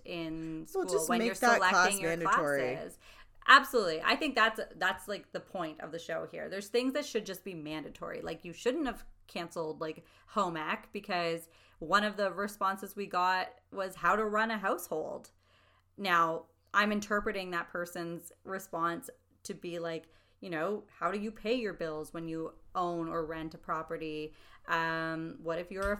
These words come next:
Speaker 1: parent?
Speaker 2: What bills do
Speaker 1: Like,
Speaker 2: you even need?
Speaker 1: yeah, <laughs> like, how do you get bills? <laughs>
Speaker 2: Yeah.
Speaker 1: Um,
Speaker 2: Like, what is hydro and why did, why is that electricity and not water? <laughs> Why do I, what is that?
Speaker 1: Asking for a friend. <laughs>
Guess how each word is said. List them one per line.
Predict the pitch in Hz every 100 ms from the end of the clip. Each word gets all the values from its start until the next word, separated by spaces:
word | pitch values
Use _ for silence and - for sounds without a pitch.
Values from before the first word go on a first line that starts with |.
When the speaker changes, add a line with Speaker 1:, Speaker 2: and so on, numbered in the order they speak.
| -
Speaker 1:
parent? | - 233 262 -
Speaker 2:
What |
bills | 190 226 214
do |
Speaker 1:
Like, | 185 233
Speaker 2:
you | 240
even | 214 190
need? | 180 208 165 143
Speaker 1:
yeah, | 220 240 214 170 208 226 -
<laughs> | 175
like, | 185 -
how | 180
do | 208
you | 247
get | 202 196 240 202
bills? | 170 160 160 220 - - - -
<laughs> | - - - - - 392 370 294 -
Speaker 2:
Yeah. | 175 143 -
Speaker 1:
Um, | - 202 196 196 190 180 - -
Speaker 2:
Like, | 196 196
what | 170 190
is | 277 294
hydro | 202 208 185 147 135 131 -
and | 170 170
why | 160 180
did, | 202 311 330 156
why | 151
is | 196
that | 208 196
electricity | 247 170 - 285 180 170
and | 160
not | 156 151
water? | 139 147 135 127 -
<laughs> | - 226 - - - 311 - - 302 - 320 - 427 359 -
Why | 185 214
do | 220 226
I, | -
what | 196 214
is | 196
that? | 165 135 -
Speaker 1:
Asking | 180 185 - 214
for | 233 202
a | 196
friend. | 208 160 156 156 170 - - -
<laughs> | 403